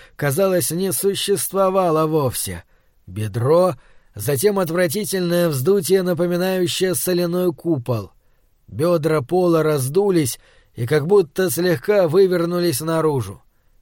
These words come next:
На бёдрах, в паху, даже на пенисе всё ещё были видны многочисленные шрамы. Раньше он думал, что его кости раздроблены.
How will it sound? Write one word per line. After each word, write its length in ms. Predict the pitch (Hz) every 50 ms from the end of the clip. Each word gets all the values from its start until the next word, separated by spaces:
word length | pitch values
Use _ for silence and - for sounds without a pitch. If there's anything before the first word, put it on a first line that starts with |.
| _ _ -
На 200 | 113 117 131 147
бёдрах, 500 | 151 180 185 185 170 170 170 165 131 -
в 80 | -
паху, 520 | - - 135 131 120 - 175 185 190 - - - - _ _ -
даже 300 | 208 220 214 170 180 196
на 180 | 190 190 185
пенисе 580 | - 208 214 208 196 170 160 147 - - 151 131
всё 280 | 120 - - 208 202 190
ещё 240 | 170 - - - 180
были 260 | 160 175 175 165 165 151
видны 400 | 156 156 143 151 175 185 180 165
многочисленные 1000 | 147 156 170 160 151 160 139 - - 170 160 123 - 147 151 139 143 147 147 139
шрамы. 480 | 120 - 131 131 127 120 110 98 92 - _ _ _ _ _ _ _ - - - - _
Раньше 520 | - 120 139 165 185 185 170 135 - - 175
он 160 | 175 165 165
думал, 340 | 180 208 202 190 180 180 165
что 160 | - - 175
его 220 | 175 170 175 180
кости 380 | - - 202 202 - - - 190
раздроблены. 920 | 190 190 190 185 156 143 160 208 220 214 180 160 143 131 113 107 95 -